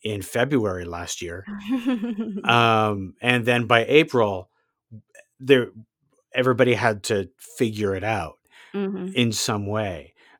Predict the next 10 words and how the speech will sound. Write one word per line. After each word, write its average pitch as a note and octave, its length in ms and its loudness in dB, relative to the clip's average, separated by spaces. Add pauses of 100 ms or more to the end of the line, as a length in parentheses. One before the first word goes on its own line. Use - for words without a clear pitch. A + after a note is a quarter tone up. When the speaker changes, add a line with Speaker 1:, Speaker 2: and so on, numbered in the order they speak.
Speaker 2:
Mm-hmm. B2+ 60 0
Speaker 1:
Um, A#2+ 400 2
w-, B2 300 -10 (480)
or C#3 100 2
were C3+ 220 6
there D3 320 6 (180)
particular F3 920 0 (240)
skills D#3 580 0
that C3+ 140 0
you B2 560 0